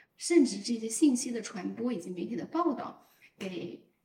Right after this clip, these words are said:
市场的变革带来了什么样的一些影响。比如说我们服务很多上市公司，那个时候让我意识到，很多上市公司其实，尤其是中国 A 股市场的中小型的上市公司，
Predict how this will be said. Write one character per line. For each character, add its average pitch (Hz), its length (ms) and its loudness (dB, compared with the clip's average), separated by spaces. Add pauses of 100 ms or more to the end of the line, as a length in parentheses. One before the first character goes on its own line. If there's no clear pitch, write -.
(160)
市 - 180 -6
场 240 200 -6
的 - 60 -10
变 262 320 -2
革 - 180 -12
带 202 200 -10
来 - 140 -12
了 - 60 -12
什 - 100 -10
么 196 80 -10
样 190 80 -6
的 - 60 -6
一 - 20 -8
些 202 120 -8
影 202 260 -6
响。 - 200 -8 (360)
比 175 60 -14
如 175 60 -10
说 202 180 -6
我 185 60 -8
们 180 320 -8
服 190 180 -10
务 208 40 -6
很 220 120 -4
多 175 220 -4
上 214 240 -8
市 190 60 -6
公 196 120 -4
司， - 140 -12
那 226 80 -6
个 220 80 -6
时 208 100 -8
候 190 60 -6
让 202 160 -4
我 180 60 -4
意 202 120 -4
识 - 160 -6
到， - 320 -8 (600)
很 190 200 -8
多 247 160 2
上 349 180 0
市 285 60 4
公 233 160 0
司 - 140 -8
其 202 200 -8
实， - 520 -10
尤 190 140 -8
其 233 160 -8
是 - 40 -10
中 285 140 0
国 233 100 -2
A 277 140 0
股 - 120 -6
市 - 120 -6
场 196 240 -12
的 - 80 -16 (220)
中 277 180 -2
小 - 180 -8
型 - 160 -8
的 196 60 -6
上 202 160 -8
市 190 80 -8
公 190 180 -8
司， 190 300 -12